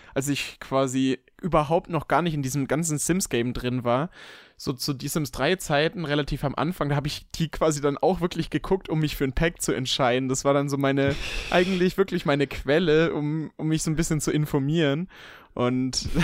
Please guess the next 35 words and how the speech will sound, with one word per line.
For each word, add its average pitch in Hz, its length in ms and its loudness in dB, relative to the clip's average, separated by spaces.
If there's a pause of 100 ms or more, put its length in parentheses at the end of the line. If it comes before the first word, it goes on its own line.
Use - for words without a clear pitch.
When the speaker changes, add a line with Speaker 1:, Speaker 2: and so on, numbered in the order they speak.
(300)
Speaker 1:
<laughs> 190 460 -16
es - 160 -6
war 143 240 4
auch 151 160 0
immer 160 300 0
echt - 240 -4
ganz 139 240 -2 (160)
cool, 151 180 2
dann 127 240 -2
so 131 280 2
zu - 180 -8
jedem 135 260 -2
Pack 151 360 -2
das 131 140 -4
alles 131 200 -2
nochmal 123 180 -2
so 123 80 -4
zusammengefasst - 1200 -6
zu 120 120 -4
sehen. 110 360 -4 (640)
Naja, 196 280 2
Speaker 2:
Hm. 110 320 0
Speaker 1:
ja, 127 220 -4
dafür 147 600 2 (220)
gibt's - 220 -4
jetzt - 460 -2 (100)
andere 127 300 -2
Sachen. 107 180 -2
Dafür 185 240 2
haben 226 80 6
wir 190 60 6
jetzt - 180 0
die - 80 -2
Sets. - 540 -2 (500)
<laughs> - 420 -4